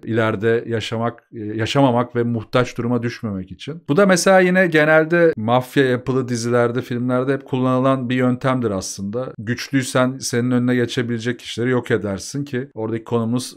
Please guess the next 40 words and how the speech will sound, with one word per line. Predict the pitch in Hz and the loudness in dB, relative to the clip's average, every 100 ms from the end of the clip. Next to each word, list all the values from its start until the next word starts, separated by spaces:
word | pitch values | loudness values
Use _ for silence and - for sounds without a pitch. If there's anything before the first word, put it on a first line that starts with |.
| 110 | -6
e, | |
sağlam | 101 113 113 120 | -2 2 4 2
tutabil. | 120 117 120 104 127 - - | -2 -4 -2 -2 -4 -8 -6
Mesela | 131 196 | 0 2
Sofia | - 160 151 247 | 4 4 4 2
tarafına | - 175 165 185 180 | 4 4 4 2 4
bakarsak | 165 165 208 - 202 202 160 | 2 4 2 2 0 0 4
bu | 175 | 6
onda | 160 165 185 | 4 4 2
da, | 185 165 | 2 0
e, | 147 127 127 123 | 0 0 0 4
bu | 160 | 4
onda | 165 185 | 6 4
yaşanmıyor. | 151 - 165 165 107 80 - | 4 4 0 0 -2 -6 -16
Çünkü | - 117 - | -12 -12 -6
Sofia | 131 127 151 147 143 - - - _ - 104 | -6 -2 2 4 2 -4 -20 -20 _ -16 -2
çok | - 190 | 0 0
fazla | - 160 147 156 | 4 4 4 4
Godfather'daki | 143 147 - 147 143 143 143 160 | 4 4 4 6 6 4 2 2
Michael'dan, | 139 135 143 - 123 123 135 135 131 | 2 2 2 0 0 2 2 0 -4
e, | |
öykünen | 113 110 110 117 117 127 135 135 | -2 -2 0 -2 -2 -2 -2 0
bir | 120 | -4
karakter. | 107 95 95 - - - _ _ _ | -6 -8 -10 -10 -12 -12 _ _ _
Oradan | 113 113 120 120 | -4 -2 0 0
çok | - 135 | -2 -2
fazla | 131 110 104 | 0 0 -2
şey | - | -6
alınmış | 101 101 95 104 | -6 -4 -6 -6
o | |
yaratılırken. | 101 101 98 98 98 95 175 180 - - - | -8 -8 -10 -10 -12 -8 -8 -8 -14 -20 -4
Ama | 139 151 | 2 4
Michael | 160 165 165 160 | 4 2 2 2
hem | 160 160 | 2 2
bir | 170 | 4
erkek | 147 143 143 165 | 6 6 2 0
olarak | 139 104 120 131 | 2 2 0 0
hem | 123 127 | -2 0
de | 131 123 | -2 0
zaten, | 123 123 135 127 | 0 0 -2 -6